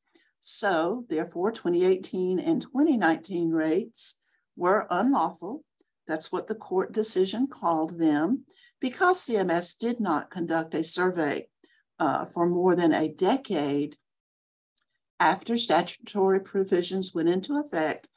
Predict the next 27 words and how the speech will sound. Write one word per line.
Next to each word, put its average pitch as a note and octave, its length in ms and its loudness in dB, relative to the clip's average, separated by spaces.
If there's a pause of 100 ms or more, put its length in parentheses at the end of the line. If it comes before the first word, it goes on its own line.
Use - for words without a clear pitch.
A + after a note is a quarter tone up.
(260)
back F3+ 240 0
in F3 160 -2
two G3+ 240 -4
thousand E3 540 -2
six. - 640 2 (360)
And C#4+ 120 6
again, G#3 360 4
I A#3+ 60 4
don't D4+ 200 2
think A#3 160 -2
it's - 240 -2
re-, E3+ 160 -6 (180)
it's G3 260 0
important F#3 440 -2
that - 180 -4
you E3+ 120 -4
remember F3+ 600 -2
all F3 200 2
these A3+ 260 -2
details. F#3 720 -2 (320)
I F#3+ 120 0
just C#4 360 2
like A3+ 200 -2
for - 100 -8
you F3+ 200 4
to - 180 -2
understand E3+ 720 0